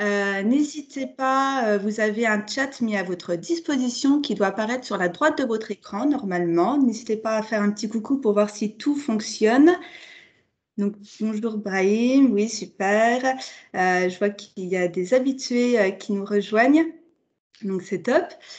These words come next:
Donc, n'hésitez pas à poser vos questions donc, sur ce chat. Euh,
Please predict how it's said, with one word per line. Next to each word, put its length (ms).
Donc, 180
n'hésitez 380
pas 420
à 480
poser 240
vos 140
questions 500
donc, 220
sur 260
ce 160
chat. 440
Euh, 960